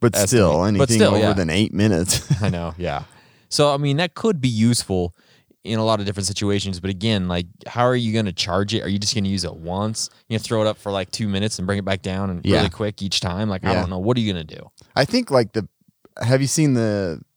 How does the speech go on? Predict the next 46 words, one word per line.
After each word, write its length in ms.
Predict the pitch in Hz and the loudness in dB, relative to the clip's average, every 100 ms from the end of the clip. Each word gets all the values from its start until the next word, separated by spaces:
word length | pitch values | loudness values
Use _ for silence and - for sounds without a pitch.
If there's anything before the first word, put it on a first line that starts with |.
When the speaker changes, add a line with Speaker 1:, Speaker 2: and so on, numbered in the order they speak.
| _ | _
Speaker 1:
like, 200 | 101 98 | -8 -8
the 60 | - | -6
competition 680 | - 104 - - 107 110 101 | -2 -2 -4 -10 -8 -4 -2
ones, 220 | 101 98 | -2 -2
the 40 | |
ones 140 | 98 90 | -4 -6
that 60 | |
can 120 | 90 92 | -8 -6
do, 60 | |
like, 280 | 90 80 78 | -4 -4 -6
three 220 | - 101 | -10 -10
sixties, 520 | 87 85 - - 104 | -8 -10 -10 -8 -6
Speaker 2:
The, 80 | 101 | 0
Speaker 1:
backflips? 520 | 101 98 - 107 - - | 0 0 -2 -6 -6 -2
Those 240 | 131 175 | 4 6
Speaker 2:
yeah, 80 | 185 | 4
Speaker 1:
suckers 360 | 127 98 98 87 | 2 0 -4 -4
Speaker 2:
the 40 | |
Speaker 1:
would 80 | 90 | -2
probably 160 | 131 110 | 0 0
Speaker 2:
first 80 | 104 | 0
Speaker 1:
be 60 | 113 | 2
the 80 | 104 | 2
Speaker 2:
person. 340 | 90 107 107 | 0 0 2
Speaker 1:
better 260 | 107 104 98 | 4 4 2
ones. 440 | 85 85 92 - | 0 -4 -4 -4
Yeah, 140 | 107 101 | 2 2
Speaker 2:
Yeah. 40 | 110 | 2
Speaker 1:
'cause 80 | |
you 80 | 120 | 0
just 120 | 117 101 | 0 2
wear 100 | 110 | 0
your 120 | 87 | 2
goggles 420 | 92 92 95 85 | 2 2 2 0
and 80 | 87 | -2
just, 160 | 87 - | -2 -4
like, 140 | 76 | -6
buzz 300 | 82 98 87 | -2 0 0
down 180 | 95 90 | -2 -4
the 60 | 80 | -4
street 420 | - - 87 87 | -6 -6 -4 -2
Speaker 2:
Until 160 | 117 | 0
Speaker 1:
and 80 | 143 | 0
Speaker 2:
you 80 | 120 | 0
get, 140 | 117 | -2
like, 340 | 104 101 - | -4 -2 -2